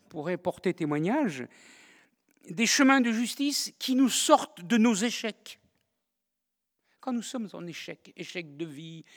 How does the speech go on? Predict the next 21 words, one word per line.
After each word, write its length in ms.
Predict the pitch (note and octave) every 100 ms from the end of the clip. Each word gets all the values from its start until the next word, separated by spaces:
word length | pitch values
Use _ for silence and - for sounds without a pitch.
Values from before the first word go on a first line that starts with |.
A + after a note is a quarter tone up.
| -
échec 320 | - E3 F#3 -
scolaire, 640 | - G3+ F3 D#3+ D#3 D3+
échec 300 | D#3 F#3 D#3
de 80 | D#3
projet, 580 | - - D3+ C#3+ D3+
échec 280 | D3+ - -
professionnel, 920 | _ G3 - F3 - F#3 D3+ E3 D3+ D#3 _ _ _ _ _ _ _ _ _
tout 160 | _ E3+
à 20 |
coup 160 | - G#3
le 100 | E3+
Seigneur 580 | - G3 E3+ F3 G3 - _ _ _
ouvre 460 | A3 G#3+ B2+ A#2 _ _ _ _ _ _ _
un 100 | E3+
chemin 300 | D3 - D3+
de 80 | C#3+
vie. 200 | B2 B2+ - - - F#3+
Il 140 | A#3+
ouvre 240 | D4+ A3+ A3
un 80 |
sens, 680 | G3 - C#4 A3+ - - -